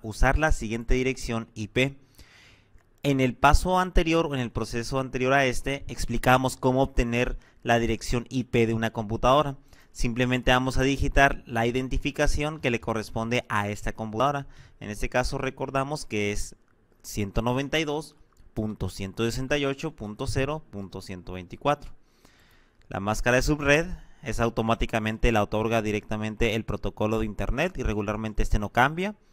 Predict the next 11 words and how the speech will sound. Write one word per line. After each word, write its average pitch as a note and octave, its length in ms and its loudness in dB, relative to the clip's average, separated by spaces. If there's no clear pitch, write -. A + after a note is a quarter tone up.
La A2 140 -2
puerta A#2 300 2
de B2+ 60 4
enlace B2 340 2
predeterminada C#3 840 2
también A2 220 0
la A#2 80 2
tomamos A#2+ 400 0
de B2 80 2
la A#2+ 120 0
configuración C3+ 920 -2